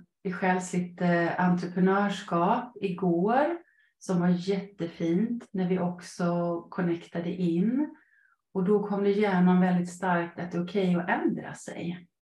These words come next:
Så det är väl en energi som vi också kan ha med oss, att ibland så har vi bestämt någonting.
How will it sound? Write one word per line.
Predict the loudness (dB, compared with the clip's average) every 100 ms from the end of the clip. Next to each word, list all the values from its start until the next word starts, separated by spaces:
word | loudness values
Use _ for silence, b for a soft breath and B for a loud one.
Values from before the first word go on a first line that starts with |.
| _ _ _ _ _ _ _ _ _ _ _ _ _ _ _ _
Så | -2
det | 2 4
är | 4
väl | 2
en | 2 2
energi | 2 0 -4 -8 -6
som | -2 0
vi | 0
också | -4 -8 -10
kan | -6 -2
ha | 0
med | 0 0 -2 -4
oss, | -8 -12 -14 -4
att | -4 -2
ibland | -2 2 2 0
så | -4
har | -6
vi | -4
bestämt | -6 -8 -6 -4 -2 -2 -2
någonting. | 0 0 0 -2 -4 -2 0 -2